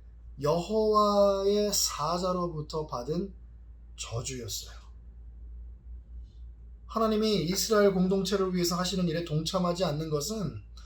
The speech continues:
공동체뿐만이 아니라 하나님의 역사를 무시하고 거부한 것으로 간주가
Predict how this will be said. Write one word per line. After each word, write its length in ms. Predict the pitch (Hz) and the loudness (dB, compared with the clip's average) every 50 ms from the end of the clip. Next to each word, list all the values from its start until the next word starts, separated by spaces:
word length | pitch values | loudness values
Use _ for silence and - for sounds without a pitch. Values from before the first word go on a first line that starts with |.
| - - - - - - - - - | -18 -18 -18 -18 -20 -20 -20 -18 -10
공동체뿐만이 1040 | - - 170 190 214 220 262 262 262 - - 247 233 - 247 226 220 214 214 220 220 | -2 2 4 4 6 4 4 2 2 2 2 2 2 2 0 2 2 2 2 2 2
아니라 440 | 208 165 139 139 143 185 208 175 123 - | 2 0 0 0 -2 -2 -2 -2 -4 -6
하나님의 680 | - - - 233 269 285 302 302 311 294 285 277 262 233 | -6 -2 -2 0 2 2 2 2 0 -2 -2 2 4 4
역사를 600 | 185 147 - - 202 185 196 214 226 - - - - - - - | 4 4 4 4 4 6 8 8 6 6 4 -8 -14 -16 -12 -6
무시하고 1000 | 139 139 175 226 240 - - 339 349 208 208 180 165 175 214 202 - - - - - - - - - | 0 2 4 6 6 6 6 6 6 6 6 6 4 4 2 2 0 -2 -8 -16 -20 -20 -20 -16 -10
거부한 580 | - 117 113 131 143 160 202 208 220 233 240 | -6 -4 -2 -2 -2 0 0 0 0 0 0
것으로 320 | 226 214 185 180 190 196 185 | 0 0 0 0 0 -2 -4
간주가 760 | - - 135 131 143 170 180 214 226 226 208 175 117 - - | -4 -6 -4 -2 0 0 2 2 2 2 2 2 0 -2 -8